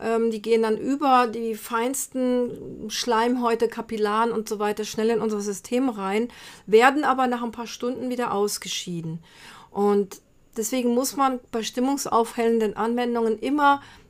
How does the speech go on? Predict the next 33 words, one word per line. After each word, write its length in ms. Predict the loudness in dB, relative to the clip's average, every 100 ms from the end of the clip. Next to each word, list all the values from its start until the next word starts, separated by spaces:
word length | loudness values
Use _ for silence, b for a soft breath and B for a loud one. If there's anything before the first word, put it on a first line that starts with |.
| _ _
dranbleiben. 760 | -8 0 4 4 4 4 2 -2
Es 100 | -2
nützt 240 | -2 0
nichts, 220 | -2 -2 2
heute 320 | 4 4 2
mal 220 | 4 4
eine 180 | 4 2
tiefe 320 | -2 0 4
Inhalation 680 | 4 4 2 0 2 4 4
oder 140 | 2
ein 80 | -2
Sprüh-, 480 | -4 -4 0 0 -2 -6
Sprüh-, 500 | -12 -8 -2 2 4
eine 160 | 4 4
Dusche, 500 | 2 2 2 0 -2 -4 -6 -6 -2
eine 120 | 2
aromatische 600 | 4 4 0 -2 0 0
Dusche 320 | 0 -4 -6 -6
zu 140 | -2
machen 300 | 0 0 0
oder 220 | 0 0
so 240 | 2 2 2 B -16 -2
und 180 | 0
dann 160 | 4 6
morgen 300 | 6 6 6
nicht 220 | 2 2
und 60 | 0
übermorgen 420 | 2 4 4 2
wieder, 240 | 4 4 6
sondern 280 | 2 2
da 120 | 0 0
muss 320 | 0 -2 0
man 280 | 2 2